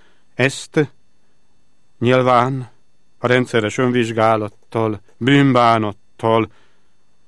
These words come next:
Isten kegyelmének kérésével, Istenbe való kapaszkodással érhetem el.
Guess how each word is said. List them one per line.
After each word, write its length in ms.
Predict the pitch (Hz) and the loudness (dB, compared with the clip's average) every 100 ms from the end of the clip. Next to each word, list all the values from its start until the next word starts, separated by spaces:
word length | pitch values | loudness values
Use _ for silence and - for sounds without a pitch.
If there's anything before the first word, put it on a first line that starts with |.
| - - - - | -20 -20 -20 -14
Isten 340 | - - 123 110 | -10 -4 -2 0
kegyelmének 1040 | 127 127 123 117 120 113 113 113 107 104 - | 0 0 2 2 2 0 0 0 0 -4 -10
kérésével, 1300 | - 151 135 123 120 113 - 117 113 110 110 113 - - - - - | -4 0 0 0 -2 -4 -6 -4 -4 -2 -2 -2 -6 -20 -20 -20 -20
Istenbe 460 | - 127 - 123 123 | -12 -8 0 2 2
való 320 | 120 127 113 | 2 2 -2
kapaszkodással 1200 | - 127 120 110 - 117 110 107 92 - - 110 104 | -2 -2 -2 -4 -4 -4 0 -2 -2 -10 -2 0 0
érhetem 720 | 127 117 95 104 - 107 95 | -2 -2 -2 -8 -6 -8 -6
el. 420 | - 104 101 101 | -6 -4 -4 -6